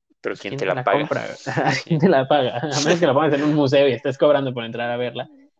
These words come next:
Speaker 2: Que la
Speaker 1: Sí,
Speaker 2: neta, si hay
Speaker 1: no.
Speaker 2: un halcón milenario en un museo, yo voy a ir a pagar a verla, no me interesa lo que me cueste, yo voy a ir a verla. <laughs>
Speaker 1: <laughs> Sí, güey, sí, exacto. No, pues está cabrón, güey. Esto de los coleccionables sí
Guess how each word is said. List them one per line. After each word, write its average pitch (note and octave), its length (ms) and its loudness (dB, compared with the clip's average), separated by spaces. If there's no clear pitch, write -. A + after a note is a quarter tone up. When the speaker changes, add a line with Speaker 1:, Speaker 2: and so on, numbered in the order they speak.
Speaker 2:
Que C3+ 120 -2
la C#3 100 4
Speaker 1:
Sí, - 0 -
Speaker 2:
neta, E3+ 220 2
si D3+ 80 -2
hay D3+ 60 0
Speaker 1:
no. - 20 -2
Speaker 2:
un D#3 80 -2
halcón B2 360 -2
milenario C3+ 460 -4
en B2+ 80 -6
un B2 120 -8
museo, B2 380 -6
yo A#2+ 160 -4
voy A#2 220 -4
a - 40 -2
ir B2+ 80 -2
a C3+ 60 -4
pagar C3 280 0
a C3 80 4
verla, C3+ 360 -2
no A#2+ 160 -6
me A#2+ 100 -8
interesa C#3+ 460 -2
lo C3 120 0
que A#2+ 80 -6
me A2+ 140 -8
cueste, G#2+ 360 -8
yo B2+ 120 -6
voy F3 160 2
a D#3 80 0
ir F3 180 -2
a C#3 100 -2
verla. D#3 320 2
<laughs> - 220 -18
Speaker 1:
<laughs> - 340 -10
Sí, G2+ 280 -6
güey, G2 120 -14
sí, - 180 -16
exacto. - 500 -12
No, - 120 -16
pues - 120 -16
está - 120 -6
cabrón, F#2+ 380 2
güey. C#2 140 -4
Esto C3 200 -2
de F#2+ 160 0
los F#2+ 280 -10
coleccionables G2+ 560 -8
sí G2+ 300 -10